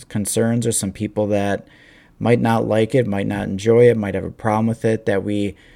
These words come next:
we reiterate some things, we put some things into place to make sure that there's resources and we make sure to, to cover ourselves with that this is something that's appropriate.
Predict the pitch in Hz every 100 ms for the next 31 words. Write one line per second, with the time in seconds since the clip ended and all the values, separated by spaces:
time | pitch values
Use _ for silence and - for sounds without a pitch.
0 | - _ _ 117 117 104 - 127 131 127
1 | 120 - 123 131 135 117 110 123 120 110
2 | 113 110 110 98 - 110 110 - 101 98
3 | - 110 107 101 - 98 95 95 95 -
4 | _ _ _ _ 120 127 123 - 131 127
5 | - 127 120 123 120 - - - 104 104
6 | 104 104 - - 107 104 95 92 - -
7 | - 117 113 113 110 107 107 107 - 101
8 | 104 104 98 - 107 101 98 - - _
9 | _ _ _ _ - 110 - 107 107 107
10 | 104 - - - 120 120 - 120 117 117
11 | -